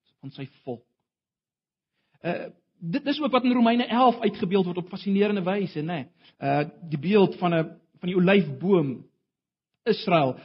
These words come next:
waarvan takke afgebreek word sodat ander wilde takke, die heidene, ingeplant kan word. En soos die heidene ingeplant word, w-, word die, die, die, die, die, die oorspronklike takke as te ware jaloers. En dan word hulle ook weer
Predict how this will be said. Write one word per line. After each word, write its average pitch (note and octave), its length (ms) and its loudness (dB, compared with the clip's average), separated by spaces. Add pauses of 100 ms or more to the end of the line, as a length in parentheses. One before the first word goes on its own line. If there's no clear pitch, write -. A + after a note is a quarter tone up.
waarvan F3+ 300 0
takke G#3+ 260 2
afgebreek G3 560 2
word F3 180 0
sodat A3 540 4
ander G#3+ 240 4 (240)
wilde G3+ 320 6
takke, G3 260 2
die E3 140 2
heidene, G3+ 380 4
ingeplant G#3 580 2
kan F3 160 0
word. D#3+ 300 2 (260)
En F#3+ 80 2
soos G#3+ 200 0
die G3+ 200 2
heidene A3 320 4
ingeplant G#3+ 560 2
word, F#3+ 240 4 (180)
w-, D3 380 -10
word G3 240 4
die, G3 320 0
die, E3+ 240 -4
die, E3 240 -4
die, D#3 240 -4
die, D3+ 140 -6 (920)
die G#3 80 -6
oorspronklike A3 640 2
takke G#3+ 260 0
as F#3 80 -2
te F#3+ 80 -2
ware F#3+ 220 4
jaloers. F#3 500 2 (1500)
En D#3 60 -4
dan F3 100 2
word G3 220 4
hulle A3 140 6
ook E3+ 100 2
weer F#3+ 240 0